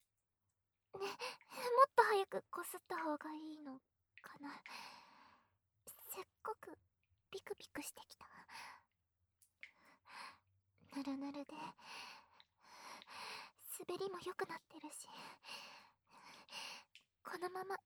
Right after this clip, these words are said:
っぱいシコシコしてあげたら。あ、ごめん、嫌だった？私、やりすぎちゃったかな。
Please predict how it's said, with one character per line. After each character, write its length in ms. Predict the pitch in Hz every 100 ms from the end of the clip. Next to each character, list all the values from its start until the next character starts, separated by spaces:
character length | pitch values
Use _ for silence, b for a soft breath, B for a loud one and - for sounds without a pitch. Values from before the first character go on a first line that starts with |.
| 359
っ 40 | 349 _ _ _ _
ぱ 160 | - 440
い 140 | 440 - B B B _ _ - _ _ 605 587
シ 220 | - - -
コ 160 | 427
シ 180 | 359 - -
コ 80 | - 262 262 - _ _ _ _ _ _ _ -
し 140 | -
て 100 | -
あ 160 | - -
げ 120 | -
た 120 | - -
ら。 60 | - - - - B B B B B B B _ _ _ _ _ _ _ _ _ _ _ - -
あ、 60 | 440 - -
ご 100 | - 440
め 100 | 466
ん、 20 |
嫌 60 | - B B B B B B - 508 554
だ 80 | 539
っ 20 | -
た？ 100 | 370 403 - B B B B B - - _ _ _
私、 360 | - - - 403 - B B B - _ _ _ -
や 140 | 403
り 120 | 415 440
す 140 | 480 -
ぎ 80 |
ち 100 | -
ゃ 40 | 359
っ 20 | -
た 80 | -
か 180 | - -
な。 100 | -